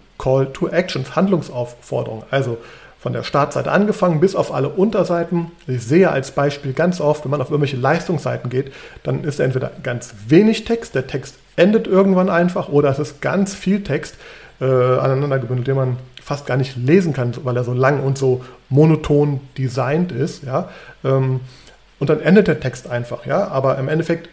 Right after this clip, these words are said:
soll ja das Lesen von dem Text zu etwas führen, nämlich dass er vielleicht anruft oder eine Anfrage stellt oder vielleicht sogar einen Termin bucht. Also ich brauche gut sichtbare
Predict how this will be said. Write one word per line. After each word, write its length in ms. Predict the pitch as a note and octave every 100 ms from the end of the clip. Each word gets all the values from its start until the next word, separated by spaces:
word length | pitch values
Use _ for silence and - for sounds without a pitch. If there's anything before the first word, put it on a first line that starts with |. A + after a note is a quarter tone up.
| -
soll 280 | A#2+ D#3+ F3
ja 80 |
das 200 | C3+ B2+
Lesen 440 | B2+ C#3+ G#3 G#3+ G#3
von 220 | - D#3
dem 180 | C#3+ C#3
Text 340 | - G3 - - _ - -
zu 160 | - E3+
etwas 240 | E3+ C#3
führen, 400 | - - G#3+ C3+
nämlich 260 | A#2+ D#3+ F3
dass 160 | D3 D#3
er 80 |
vielleicht 320 | D3+ C3 B2 - - - -
anruft 500 | - G3 E3+ B2+ B2+ -
oder 180 | C3 B2+
eine 140 | C3
Anfrage 600 | F3 G3+ - A#2+ A#2+ A#2+ A#2+ - -
stellt 280 | - - C3
oder 160 | C#3 C#3
vielleicht 180 | C#3 C#3
sogar 140 | D3
einen 80 | D3+
Termin 380 | D#3+ E3+ G#3 D3+
bucht. 220 | B2 -
Also 380 | A#2+ C3 D#3 E3
ich 120 | C#3
brauche 380 | - B2 C#3+ E3+ - B2
gut 240 | E3 F3+
sichtbare 560 | D#3 C#3+ - D3 E3